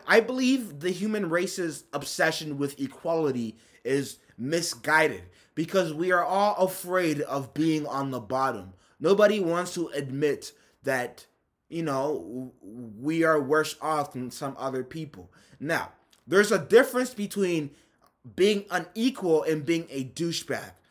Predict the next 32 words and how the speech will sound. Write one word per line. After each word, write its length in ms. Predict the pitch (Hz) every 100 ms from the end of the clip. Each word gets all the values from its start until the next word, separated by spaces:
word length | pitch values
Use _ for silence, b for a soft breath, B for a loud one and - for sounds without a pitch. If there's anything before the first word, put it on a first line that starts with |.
| b b -
All 60 |
right, 140 | 139 151
if 200 | 185 190
you 200 | 277 330
are 100 | 294
somebody 400 | 269 226 214 190
who 100 | 190
was 180 | 180 135
born 420 | 135 170 175 175 B B
with 180 | 147 151
all 260 | 180 190 185
of 80 |
the 180 | 165 160
natural, 1080 | 127 139 165 170 165 175 160 160 156 151 B B B
all 60 | 123
right, 260 | 131 131
genetic, 600 | 131 147 156 165 165 156 -
uh, 240 | 139 131 135
advantages 920 | 147 135 160 165 156 135 131 131 110 B B B
in 240 | 143 151 147
a 120 | 147
certain 320 | 147 160 160
society, 920 | - 131 - 170 156 156 139 120 120 B B B
like, 540 | - 151 143 143 143 - _ _ _ _ _ _ _ _
you 260 | 113 175 254
sh-, 80 | -
definitely 720 | - 208 233 226 226 220 220
should 260 | - 208 170
be 180 | 165
happy 380 | 131 151 202 254
about 340 | 240 233 254 262
that. 360 | 269 277 -